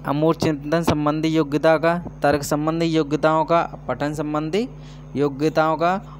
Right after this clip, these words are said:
उपरोक्त सभी। तो इसका right answer है, अ, अमूर्त चिंतन संबंधी योग्यता का, ऑप्शन ए। Next question है,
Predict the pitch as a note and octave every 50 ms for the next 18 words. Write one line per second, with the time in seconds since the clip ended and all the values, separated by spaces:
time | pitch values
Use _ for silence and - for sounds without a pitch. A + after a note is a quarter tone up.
0 | - - - C3 - D#3+ D#3+ D#3+ - - A3 A#3 - - - - - - - -
1 | - - - - - - - - D#3+ D3 C3+ B2+ C3 A#2+ G#2 G2+ - - - -
2 | - - - - - - - - - - - - - - - - - - - C3+
3 | C3+ C#3 - - D#3 D3 D3 D3+ D3+ C#3+ D#3+ D#3 D#3 D3+ D#3+ D3+ D#3 D#3 F3 G3
4 | A3+ - - - - - - - - - - - - - - - C3 C3 C3 B2+
5 | - - - - - - - - - - - - - - - D3 D3+ D#3+ E3+ F#3
6 | F#3 F3+ F#3 E3 D#3 D3 E3 D#3 E3 D#3+ D3+ D3+ D3+ D3+ D#3 F3 G#3 G#3 F#3 E3
7 | D3+ C3 C#3+ C3+ A#2 B2+ A#2+ A#2 A2 A#2 A#2 A2+ A2+ - - - - - - -
8 | - - - - - - - - - - - - - - - - - - - -
9 | C3 B2 - - F3 F3+ F3 - - C#3 C3 A#2+ A2+ G#2+ G#2 - - - - -
10 | - - - - - - - - - - - - - - - - - - - -
11 | - - - - - - - - - - - - - - - - - - - -
12 | - - - B2+ B2+ C3 C#3 C#3 - - D#3 C#3+ - D#3 D3+ D3 D3+ D#3+ F3 F#3+